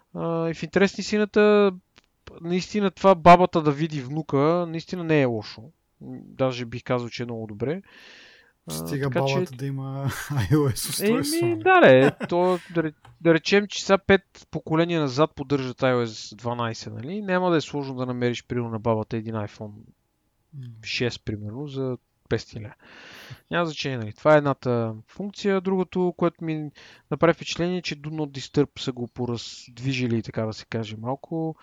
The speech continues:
Speaker 1: А, вече можеш да си сетваш малко по-гъвкав, по-гъвкави времена, така да кажа, в които да бъде активно това Do Not Disturb.
Speaker 2: Мгм.
Speaker 1: И така мисля, че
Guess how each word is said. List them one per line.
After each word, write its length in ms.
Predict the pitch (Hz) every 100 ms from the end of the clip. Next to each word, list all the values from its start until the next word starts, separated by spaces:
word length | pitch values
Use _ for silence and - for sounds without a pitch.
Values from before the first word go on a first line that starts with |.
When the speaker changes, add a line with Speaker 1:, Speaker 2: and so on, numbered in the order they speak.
| - - _ _ _
Speaker 1:
А, 40 | 135
вече 520 | 127 123 120 131 -
можеш 440 | 131 131 127 131
да 120 | 120 117
си 400 | - 120 120 117
сетваш 440 | - 131 - -
малко 300 | 131 135 -
по-гъвкав, 960 | - 135 117 131 123 - 123 - - - _ _ _ _ _ _ _ _ _ _ _ _
по-гъвкави 580 | 135 117 135 - 135 120
времена, 440 | 113 120 120 120
така 220 | 123 - 117
да 80 |
кажа, 280 | 113 135 151
в 100 | 156 _ -
които 300 | - 143 -
да 120 | 127 123
бъде 200 | 131 127
активно 560 | - _ 151 135 123
това 220 | 107 -
Do 40 | 107
Not 280 | 110 107 -
Disturb. 260 | - 202 214
Speaker 2:
Мгм. 140 | 131 110 123 - - - - _ _ 165
Speaker 1:
И 920 | 151 147 147 143 147 147 143 143 143 143
така 200 | - 127
мисля, 280 | 120 117 - -
че 300 | - 120